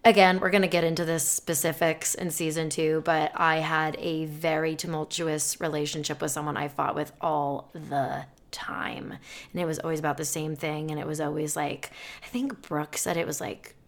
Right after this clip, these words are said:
trauma scaling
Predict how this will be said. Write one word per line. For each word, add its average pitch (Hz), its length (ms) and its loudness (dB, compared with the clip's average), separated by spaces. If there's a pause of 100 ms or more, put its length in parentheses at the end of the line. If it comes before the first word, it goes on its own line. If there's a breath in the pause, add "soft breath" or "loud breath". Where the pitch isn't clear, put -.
(240)
trauma 170 1200 0 (420)
scaling 208 880 -2